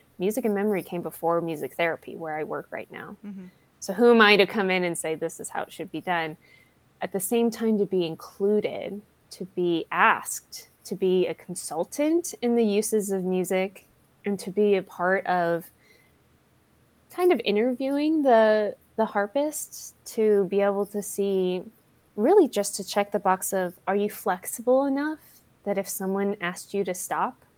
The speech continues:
Speaker 1: or said, "No, this isn't a good day," that you'd be okay and you'd still come back the next week?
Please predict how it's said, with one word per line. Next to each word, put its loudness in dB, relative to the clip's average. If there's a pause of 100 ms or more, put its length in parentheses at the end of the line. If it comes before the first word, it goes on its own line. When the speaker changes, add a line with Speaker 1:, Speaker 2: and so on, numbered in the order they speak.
(140)
Speaker 1:
or -10
said, -2
"No, -4
this -4
isn't -6
a -8
good -10
day," -4 (640)
that -4
you'd -2
be 0
okay -2
and -2
you'd -6
still -2
come -6
back -6
the -10
next -14
week? -16